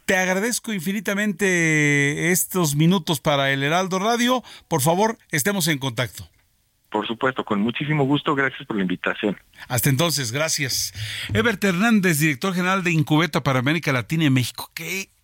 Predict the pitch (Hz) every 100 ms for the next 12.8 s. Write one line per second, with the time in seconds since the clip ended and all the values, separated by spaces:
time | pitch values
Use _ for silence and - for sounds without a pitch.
0 | - 185 185 - 202 190 147 120 - 123
1 | 117 110 123 120 151 151 135 - 110 -
2 | 101 - 117 101 104 120 151 147 - 139
3 | 147 127 - - 175 160 160 131 123 147
4 | 135 123 120 113 147 156 147 - - -
5 | - - 135 151 175 156 139 160 160 143
6 | 131 123 165 151 - 117 107 117 110 120
7 | 113 139 135 139 123 98 - - - -
8 | 220 233 294 285 254 262 269 190 123 -
9 | - - - - 233 233 190 196 185 233
10 | 220 233 214 160 185 208 180 151 208 208
11 | 208 - 165 156 160 160 240 - 156 151
12 | 180 196 170 156 - 196 196